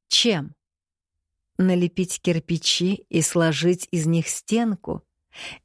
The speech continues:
Неплотно, чтобы жидкость впитывалась в землю,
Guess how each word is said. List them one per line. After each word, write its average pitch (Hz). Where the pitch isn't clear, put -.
Неплотно, 202
чтобы 175
жидкость 160
впитывалась 160
в 160
землю, 165